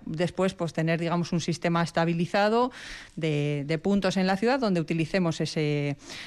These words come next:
esta, esta herramienta. Y, bueno, ev-, evidentemente, en esas, eh, en esos puntos muy, muy localizados donde tenemos una sobrepoblación, pues hay un planteamiento,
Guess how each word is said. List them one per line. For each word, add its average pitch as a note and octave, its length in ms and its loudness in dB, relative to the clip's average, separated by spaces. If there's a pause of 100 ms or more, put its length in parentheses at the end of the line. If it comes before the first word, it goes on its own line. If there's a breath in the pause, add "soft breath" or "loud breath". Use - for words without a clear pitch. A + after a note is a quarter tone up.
(140 loud breath)
esta, E3 480 2
esta F#3 260 0
herramienta. A3+ 680 2 (500 loud breath)
Y, G3 540 4
bueno, G#3+ 340 2
ev-, F3 180 -4 (380)
evidentemente, F#3 800 0
en F3 80 2
esas, G3+ 360 0
eh, F#3+ 600 2
en F#3+ 80 4
esos G3+ 260 2
puntos G#3+ 540 2
muy, F#3+ 180 4
muy G#3+ 160 4
localizados G3 800 2
donde D#3+ 280 -2
tenemos F#3 440 -2
una F#3+ 160 2
sobrepoblación, G3 840 0 (340 loud breath)
pues D#3+ 160 -6
hay E3+ 80 0
un F3 80 4
planteamiento, F3 720 2